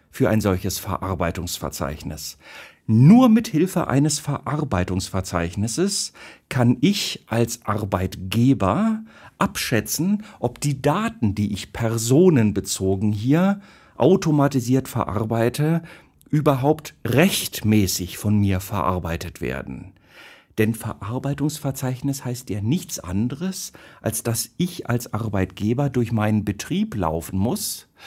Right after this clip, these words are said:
und jede Form der personenbezogenen Datenverarbeitung erst einmal zu identifizieren, also klar zu benennen habe. Das heißt,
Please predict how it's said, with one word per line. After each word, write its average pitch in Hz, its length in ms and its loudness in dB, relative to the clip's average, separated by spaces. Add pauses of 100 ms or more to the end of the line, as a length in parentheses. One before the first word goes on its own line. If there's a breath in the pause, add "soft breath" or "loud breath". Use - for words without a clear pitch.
(240 loud breath)
und 143 180 6
jede 214 640 2
Form 120 600 2
der 95 100 0
personenbezogenen 113 1600 0
Datenverarbeitung 104 1120 -6
erst - 280 -4
einmal 113 360 0 (160 loud breath)
zu - 180 0
identifizieren, 135 1040 0
also 98 200 -4
klar 120 440 -10
zu 131 220 -10
benennen 147 520 0
habe. - 440 -6 (760 loud breath)
Das 127 160 0
heißt, 139 300 2